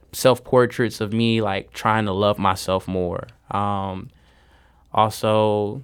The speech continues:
you know, taking pictures of, you know, her events that she has going on. Oh, she's graduating. Oh, she has this moment going on. Oh, it's her birthday.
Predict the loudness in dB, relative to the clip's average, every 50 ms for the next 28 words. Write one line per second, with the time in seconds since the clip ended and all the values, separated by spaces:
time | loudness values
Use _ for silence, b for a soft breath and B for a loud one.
0 | -18 _ _ -4 0 0 0 0 0 0 0 0 0 -2 -2 -2 0 -2 -2 -2
1 | -2 -2 0 0 0 0 -2 -2 0 0 2 2 0 -2 -2 -6 -16 -20 _ -6
2 | -4 -4 -2 2 4 4 4 4 2 0 -2 -2 -2 -2 -4 -6 -4 -2 -2 0
3 | 0 0 -2 -4 -6 -6 -4 -4 -4 -4 -6 -6 -6 -8 -6 -6 -6 -6 -6 -10
4 | -16 -18 -20 -10 -4 -4 -2 -2 -2 -2 -2 -2 0 0 0 -2 -2 -4 -6 -6
5 | -6 -6 -8 -8 -6 -6 -8 -8 -4 -4 -6 -4 -2 -2 -2 0 -2 -2 -2 -2
6 | 0 0 0 0 0 0 -2 -2 -2 -4 -4 -4 -4 -4 -4 -4 -6 -10 -12 -8
7 | -2 0 2 2 2 0 -2 -2 0 0 2 2 0 0 -2